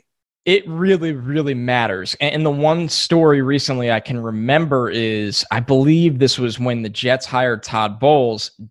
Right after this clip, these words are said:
That was the year, uh, the, uh, Dan Quinn could not interview. There was a reason or something like that. And the Jets wanted Dan Quinn,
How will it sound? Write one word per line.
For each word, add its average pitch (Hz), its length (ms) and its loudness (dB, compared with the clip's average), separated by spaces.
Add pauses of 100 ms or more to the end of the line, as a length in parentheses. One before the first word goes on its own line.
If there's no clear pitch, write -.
That 151 160 2
was 185 140 -4
the 131 100 -8
year, 120 480 -4 (280)
uh, 107 280 0
the, 110 120 -8 (220)
uh, 101 500 -2 (840)
Dan 151 280 -2
Quinn 117 760 -8
could 131 180 -6
not 131 360 -2
interview. 170 640 0
There 156 140 4
was 135 140 -2
a 135 60 0
reason 190 360 0
or 147 80 0
something 175 200 -2
like 127 180 -2
that. 110 180 0
And 117 100 -6
the 113 60 -6
Jets 165 440 -2
wanted 160 460 0
Dan 120 280 -2
Quinn, 135 500 0